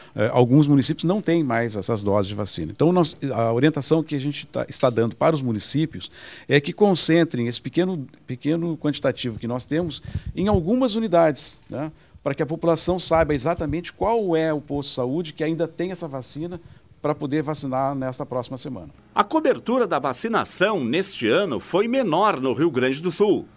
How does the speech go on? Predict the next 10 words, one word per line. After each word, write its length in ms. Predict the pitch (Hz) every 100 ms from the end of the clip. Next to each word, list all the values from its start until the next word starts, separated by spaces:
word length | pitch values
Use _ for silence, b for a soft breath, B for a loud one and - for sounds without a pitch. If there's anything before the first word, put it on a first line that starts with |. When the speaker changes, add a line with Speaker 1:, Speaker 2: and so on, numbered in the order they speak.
| b b b -
Speaker 2:
A 120 | 101
queda 480 | - 156 180 139 120
no 120 | 107
número 380 | 160 214 170 113
de 140 | 98
óbitos 600 | 143 175 120 95 - - b b
é 120 | -
uma 280 | 196 254 240
das 240 | 202 170
explicações. 960 | 175 - 208 214 202 214 175 101 -